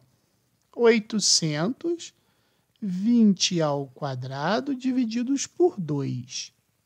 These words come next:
Então, a gente sabe que a energia de B vai ser igual, eu posso simplificar o oitocentos por dois, vai dar quatrocentos vezes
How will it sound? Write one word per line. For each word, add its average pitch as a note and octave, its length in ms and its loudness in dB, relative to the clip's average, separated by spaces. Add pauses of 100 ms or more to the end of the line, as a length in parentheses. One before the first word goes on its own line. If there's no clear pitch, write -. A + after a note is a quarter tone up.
(540)
Então, F#3+ 340 4
a F#3 80 6
gente F#3+ 260 0
sabe G3+ 480 4
que - 180 -4
a F3 260 6 (120)
energia D#3 960 0
de E3 200 -6
B A3 440 -2 (160)
vai G#3+ 320 2
ser A3+ 240 2
igual, C#3+ 600 -2 (420)
eu C4 160 2
posso G#3+ 440 6
simplificar G3+ 760 2
o F3 80 2
oitocentos E3+ 800 -2
por A#3+ 260 0
dois, B3+ 360 4 (140)
vai B3 240 -6
dar A#3 240 0 (140)
quatrocentos F3 1400 -2 (460)
vezes A3 920 6